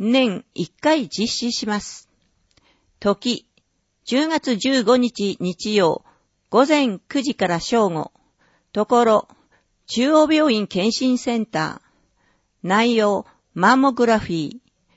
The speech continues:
費用、四千百円。なお、本市発行の割引クーポンと助成制度を利用できます。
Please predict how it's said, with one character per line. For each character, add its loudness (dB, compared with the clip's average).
費 2
用、 2
四 2
千 -2
百 -4
円。 -4
な 4
お、 0
本 0
市 0
発 -4
行 6
の -2
割 6
引 -2
ク -2
ー 0
ポ -2
ン -8
と -4
助 4
成 2
制 0
度 4
を -2
利 0
用 2
で -2
き -4
ま -2
す。 -20